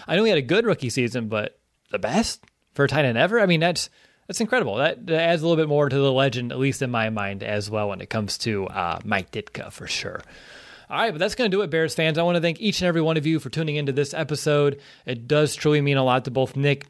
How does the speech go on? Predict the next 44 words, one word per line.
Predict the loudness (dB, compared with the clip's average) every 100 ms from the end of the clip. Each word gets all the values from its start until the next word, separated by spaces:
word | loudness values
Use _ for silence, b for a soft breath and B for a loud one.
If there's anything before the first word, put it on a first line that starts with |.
| _ 0
and | 2 2
myself. | 0 -2 2 2 2 0
And | -4
if |
you | 0
wanna | 0
support | 0 0 0 0
the |
show, | -2 2 4
remember | 4 2 2 0
you | -2
can, | -2 0 0 -2 -4
A, | 0 2 0 -2 b b -4
leave | 0
a | 0
small | 0 0 0
five | 2 2 2
do-, | 2 0 0 0 -4 -2
dollar | 2 2 2
donation, | 0 0 0 -2 -4 -4
and | -4 -4
of | -2
course, | 0 0 0
in |
return, | -4 -4 0 0 0 B B B B
you'll | 0
get | 2
a | 0
shout | 2 2 4
out | 4
on | 2 2
our | 0
show. | 2 0 0 0
Nick, | 0 0
uh, | 0 2 2
where | 2 -2
can | -2 -4
they | 0
leave | 0 2
those | 0 2
donations | 0 0 -2 -4 -6
again? | -2 0 0
I | -4
forgot. | -8 -8 -6 -4